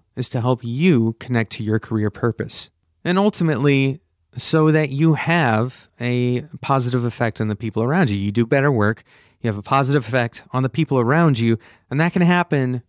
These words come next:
most effectively when you feel connected to the work that you do, when you find purpose in the work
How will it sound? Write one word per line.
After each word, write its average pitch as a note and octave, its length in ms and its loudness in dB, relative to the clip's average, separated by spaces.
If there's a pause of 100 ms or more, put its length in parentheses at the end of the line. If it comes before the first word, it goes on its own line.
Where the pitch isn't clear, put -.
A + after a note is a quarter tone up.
most E3+ 440 2
effectively A#2+ 800 0 (100)
when A#2+ 260 0
you D3 340 2
feel D3+ 280 2
connected A2+ 500 -2
to A#2 100 -4
the G#2 100 0
work G2+ 200 -2
that G#2+ 80 -4
you G#2 120 -4
do, G2 220 -2
when F#2+ 220 -10
you C3 220 0
find C3+ 340 0
purpose G#2 420 -2 (380)
in A2 220 -2
the G#2+ 80 2
work G2+ 380 -4